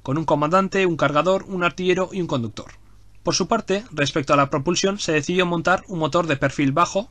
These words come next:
como un motor de gasolina Meadows Flat doce,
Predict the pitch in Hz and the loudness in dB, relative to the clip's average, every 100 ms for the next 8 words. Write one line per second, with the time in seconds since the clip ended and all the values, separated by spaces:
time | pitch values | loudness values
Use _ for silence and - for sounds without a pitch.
0 | - 139 147 143 139 156 147 143 160 160 | -8 -4 -2 -2 -2 -2 -2 -2 -2 -2
1 | 165 160 147 147 190 - - - 160 147 | 0 0 0 0 -2 -6 -14 -8 0 0
2 | 131 151 180 214 | 2 -2 -2 -6